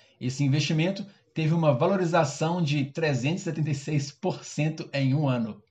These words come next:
O gigante de fast food McDonald's começou a aceitar Bitcoin em El Salvador. A U Today confirmou que a nova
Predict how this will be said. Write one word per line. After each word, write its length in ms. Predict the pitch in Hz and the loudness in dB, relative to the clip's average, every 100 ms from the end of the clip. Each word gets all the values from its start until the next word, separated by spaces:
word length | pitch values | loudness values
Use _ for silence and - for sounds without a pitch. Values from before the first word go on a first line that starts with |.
| _ _ _ _ _ _ _ _ _ _ | _ _ _ _ _ _ _ _ _ _
O 120 | 190 | -2
gigante 380 | 196 202 220 196 | 0 2 0 0
de 120 | 185 | -2
fast 320 | - 214 208 | 2 2 2
food 220 | - 190 | -2 0
McDonald's 720 | 143 175 196 156 180 180 175 - | 4 4 4 2 0 -2 -4 -6
começou 540 | - 214 165 190 190 | -4 -2 -2 0 2
a 20 | |
aceitar 360 | 190 175 196 170 | 2 2 0 2
Bitcoin 540 | 123 180 214 - 185 180 | 0 -2 -4 -4 -4 0
em 80 | |
El 120 | 165 180 | 0 0
Salvador. 540 | 170 180 139 110 104 _ _ _ | 0 0 0 -2 -8 _ _ _
A 160 | - 117 | -6 -2
U 120 | 123 | -2
Today 400 | 135 143 151 190 | 0 0 2 0
confirmou 540 | - 196 202 170 175 185 | -2 -2 2 2 4 2
que 80 | |
a 80 | 175 | 2
nova 320 | 160 165 160 | 2 4 2